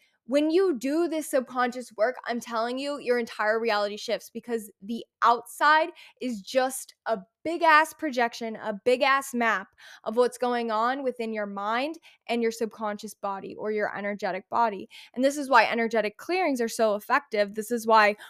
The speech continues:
working with the subconscious mind is so effective, because it allows you to actually take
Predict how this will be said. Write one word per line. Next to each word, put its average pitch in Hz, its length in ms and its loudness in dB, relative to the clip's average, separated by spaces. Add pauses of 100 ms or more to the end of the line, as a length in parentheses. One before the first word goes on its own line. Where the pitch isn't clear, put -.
(140)
working 247 580 4
with 240 220 4
the 233 80 -8
subconscious 214 640 -6
mind 240 460 2
is 247 280 2
so 240 220 2
effective, 220 720 0
because 254 440 0
it 214 100 0
allows 226 560 2
you 226 260 -6
to 240 200 -8
actually 233 580 2
take 254 320 -6